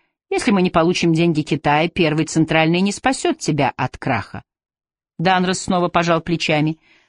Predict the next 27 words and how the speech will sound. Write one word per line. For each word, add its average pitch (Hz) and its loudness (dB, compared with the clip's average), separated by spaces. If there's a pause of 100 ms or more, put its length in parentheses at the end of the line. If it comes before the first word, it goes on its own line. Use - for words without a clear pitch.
(100)
Двери 208 2
лифта 220 0
открылись. 147 -2 (280)
В - -12
тусклом 262 0
освещении 233 0
огромная 214 2
решетка 208 -2
на 196 2
входе 190 -2
в - -6
хранилище 226 0
показалась 185 0
Данросу 175 0
дверью 160 0
в - -20
тюремную 147 2
камеру. 117 -6 (440)
Джон 156 2
Джон 165 0 (360)
отпер 127 -2
ее. 113 -4 (460)
«Мне 226 2
понадобится 220 0
около 202 0
десяти 196 -4
минут», — 247 0